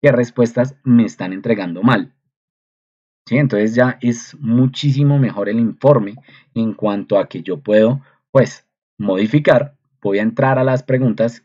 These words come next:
que quiero mostrarles algo. Este fue el, el que hicimos. Y en el que hicimos tenemos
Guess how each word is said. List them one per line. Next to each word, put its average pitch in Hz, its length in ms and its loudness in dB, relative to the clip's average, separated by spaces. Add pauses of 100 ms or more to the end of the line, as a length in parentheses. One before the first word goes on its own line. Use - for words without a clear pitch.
que 139 100 -12
quiero 110 200 -6
mostrarles 98 560 -8
algo. 139 200 -6
Este 110 200 -8
fue 123 160 2
el, 123 160 -2 (360)
el 135 140 0
que 113 100 -6
hicimos. 117 580 0 (520)
Y 131 160 0
en 127 100 4
el 147 140 0
que 156 80 -6
hicimos 143 580 -2
tenemos 110 540 -6